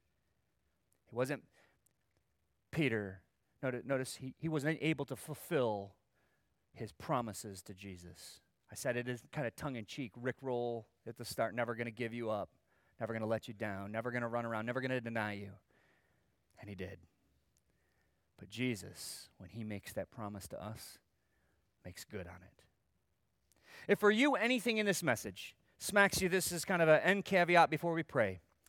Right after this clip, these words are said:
If any of this sounds like an opportunity to live however you want and you walk away from this message going, "I guess I can do whatever I want, I guess I can deny Jesus, I guess I can go live my wild lifestyle," then I encourage you to come and talk with me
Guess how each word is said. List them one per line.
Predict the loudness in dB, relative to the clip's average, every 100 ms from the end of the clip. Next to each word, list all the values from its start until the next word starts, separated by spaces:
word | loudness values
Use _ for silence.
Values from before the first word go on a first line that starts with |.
| -20 -20 -20 4
If | 8
any | 12 12 10
of | 12
this | 10 10 4 -2 -6
sounds | 10 12 12 12 12
like | 10
an | 10
opportunity | 8 8 6 4 6 8 8
to |
live | 10 12 12 12
however | 8 10 12 12 12 12 12 12 6
you | 4 2 2
want | 2 6 10 10 10 6
and | 4
you | 10
walk | 12 12 12
away | 10 12 12 10
from | 8 4
this | 6 4
message | 6 6 4 4
going, | 8
"I | 10
guess | 10 8
I |
can | 4
do | 8
whatever | 8 10
I | 8
want, | 6 6
I |
guess | 6 4
I |
can | 2 2
deny | 4 4
Jesus, | 2 0 0 0
I |
guess | 2 2
I | 0
can | 0
go | 2 2 0 0
live | 6 8
my | 10
wild | 10 12 10 10
lifestyle," | 8 8 8 10 10 8 2 -18 0
then | 8 8
I |
encourage | 8 6 6
you |
to | 2
come | 2 0
and |
talk | 10 10 10
with | 6
me | 2 -2 -2